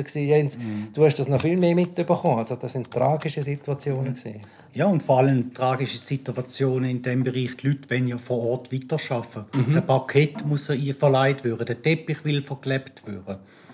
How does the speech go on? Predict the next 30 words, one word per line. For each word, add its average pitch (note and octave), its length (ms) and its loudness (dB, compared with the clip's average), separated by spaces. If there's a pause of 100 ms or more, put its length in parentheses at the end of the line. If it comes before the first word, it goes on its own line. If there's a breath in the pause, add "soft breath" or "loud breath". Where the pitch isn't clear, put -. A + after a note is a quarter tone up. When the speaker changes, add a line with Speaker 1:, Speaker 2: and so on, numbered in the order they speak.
(460 loud breath)
Speaker 2:
Oder? C3+ 280 0
Und C#3 160 4
wir C#3+ 140 4
haben D#3+ 100 4
eben C#3+ 360 2 (300)
darauf - 320 -2
geschaut, D#3 420 2
dass C#3+ 200 -2
wir C#3 60 0
die C3+ 180 -4
gleichbleibende C#3+ 840 -2
Qualität C3 920 -2 (340 loud breath)
beibehalten D3 720 0
können. C#3 220 4
Speaker 3:
Mhm. F#3+ 40 6
Speaker 2:
Das - 200 0
heisst, C3+ 280 4 (300 loud breath)
wir D3 160 2
haben C3+ 140 2
keinen C3+ 240 2
Rohstoffwechsel C#3 880 0
gemacht, D3 420 -2
wie D3 100 2
so C#3 300 2 (220 loud breath)
in D3+ 160 6
der C#3 80 8
Branche D3 520 6
vollzogen D3 640 6
worden F#3 400 8
ist. - 240 -4